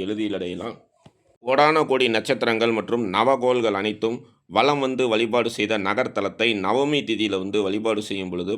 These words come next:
பலன் வந்து ரெட்டிப்பாக கிடைக்கும். குறிப்பாக நவராத்திரியில் வரக்கூடிய இந்த நவமி திதியில இந்த தலத்தில் அருள் பாலிக்கக்கூடிய சகசர லிங்கமூர்த்திக்கு ஆயிரத்தி எட்டு தாமரை மலர்களால் வந்து சிவ சகசரநாம அர்ச்சனையானது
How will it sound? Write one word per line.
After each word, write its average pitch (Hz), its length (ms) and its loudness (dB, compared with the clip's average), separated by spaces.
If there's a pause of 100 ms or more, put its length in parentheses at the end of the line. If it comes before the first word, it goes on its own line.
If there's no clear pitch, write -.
(100)
பலன் 107 300 -2
வந்து 98 220 -4
ரெட்டிப்பாக 98 460 -6
கிடைக்கும். 87 340 -10 (420)
குறிப்பாக 123 400 2 (140)
நவராத்திரியில் 117 580 2
வரக்கூடிய 104 400 -2
இந்த 98 120 -4 (100)
நவமி 113 340 -2
திதியில 95 300 -6 (160)
இந்த 90 180 -4
தலத்தில் 110 380 -2
அருள் 104 260 -2
பாலிக்கக்கூடிய 90 560 -6 (480)
சகசர 135 460 -2
லிங்கமூர்த்திக்கு 104 640 -4 (180)
ஆயிரத்தி 117 440 0
எட்டு 104 160 -6 (120)
தாமரை 107 400 -2
மலர்களால் 98 420 -4
வந்து 101 160 -6 (440)
சிவ 139 240 0
சகசரநாம 110 640 -2
அர்ச்சனையானது 98 580 -4